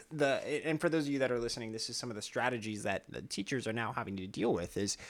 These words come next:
we have gone from a, we are putting kids, no wonder they're bored with education. They're being taken out of a room or a, a, a world that they live in that is constantly being stimulated,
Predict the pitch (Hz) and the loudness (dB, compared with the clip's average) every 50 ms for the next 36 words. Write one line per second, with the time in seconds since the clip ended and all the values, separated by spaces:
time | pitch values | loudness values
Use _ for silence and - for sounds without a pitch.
0 | - - - - - - 160 190 220 185 156 135 139 127 156 156 175 185 185 - | -16 -16 -16 -10 2 4 8 12 12 12 12 12 10 8 8 8 8 6 6 6
1 | 185 160 139 139 135 123 120 - - - 107 101 - _ _ _ _ _ _ - | 6 6 8 8 6 6 4 2 -2 -6 -8 -8 -10 _ _ _ _ _ _ -2
2 | 135 151 170 165 135 - - 208 208 214 190 175 - - 202 190 156 127 127 120 | 2 4 6 6 4 4 2 2 4 4 2 0 2 2 4 6 6 4 4 2
3 | - - - - 143 160 151 147 143 151 208 285 294 285 190 147 139 113 131 127 | 0 0 0 0 2 4 6 6 10 10 10 12 12 12 12 12 12 12 10 8
4 | 123 110 113 101 123 113 101 104 104 - 110 101 - 110 98 95 101 120 139 151 | 8 8 8 4 4 4 4 0 0 2 2 4 4 2 2 2 6 8 8 10
5 | 139 123 113 - - - 160 160 147 135 123 - - - 190 202 - 220 202 180 | 10 8 8 6 4 6 8 8 8 6 4 2 4 6 6 8 8 6 4 4
6 | - 165 185 190 202 180 165 147 135 123 123 143 196 247 269 220 175 143 135 139 | 2 4 4 6 6 6 4 2 2 2 4 8 10 12 12 12 12 12 12 10
7 | 151 147 - - - - - - - - - - - - - 151 151 143 139 131 | 8 6 4 -6 -14 -14 -14 -14 -18 -20 -20 -20 -2 10 12 12 12 12 12 12
8 | 123 - - - 120 120 - - _ _ _ _ - 139 131 127 127 135 165 214 | 12 10 4 -2 -4 -4 -4 -6 _ _ _ _ 6 6 8 8 10 12 12 12
9 | 240 247 196 196 190 156 151 156 156 196 226 220 196 156 139 127 117 113 - - | 12 12 12 12 12 12 10 10 12 12 12 12 12 10 10 8 8 6 4 4
10 | - - - 208 233 262 - - 202 156 135 131 131 135 127 120 - - 196 208 | 4 6 8 8 8 8 8 6 6 6 6 6 6 4 6 6 6 6 6 8
11 | 190 139 113 107 101 95 95 87 | 8 8 8 6 6 4 2 0